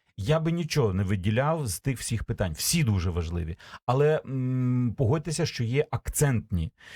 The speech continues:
є, м, домінантні питання, які треба вирішувати і в першу чергу, і з якими люди звертаються в першу чергу до органів, е, місцевої влади.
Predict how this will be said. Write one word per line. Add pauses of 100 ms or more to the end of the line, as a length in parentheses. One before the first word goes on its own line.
(140)
є, (380)
м,
домінантні
питання,
які
треба
вирішувати
і
в
першу
чергу,
і
з
якими
люди
звертаються (100)
в (160)
першу
чергу
до
органів,
е, (920)
місцевої
влади.